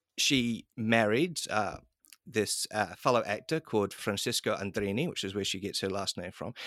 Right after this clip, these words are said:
She had seven kids with this guy. And so she was a working actress touring Europe with seven kids. Uh, so she is just one of my idols, somebody who I would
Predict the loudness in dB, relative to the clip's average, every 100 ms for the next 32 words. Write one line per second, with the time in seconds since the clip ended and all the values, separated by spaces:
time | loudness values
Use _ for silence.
0 | -10 0 4 4 4 2 4 4 2 -2
1 | 2 2 2 -6 -4 -4 -6 -8 -2 0
2 | 2 2 2 2 4 2 4 4 4 2
3 | -4 -16 -20 _ 4 10 10 8 0 2
4 | 2 2 -4 0 0 0 0 2 4 2
5 | 6 8 8 6 -4 -6 -4 0 2 6
6 | 6 6 2 2 -2 _ _ -16 -2 -2
7 | -2 -8 -6 -4 -4 -8 -20 -20 _ _
8 | -8 -6 -4 0 2 4 4 4 4 2
9 | 2 0 -4 0 2 0 -4 _ -2 4
10 | 6 6 4 2 2 0 -4 -4 -2 -2
11 | 2 2 2 -2 -4 -2 -2 -4 -6 -14
12 | -20 -20 _ _ -6 4 6 6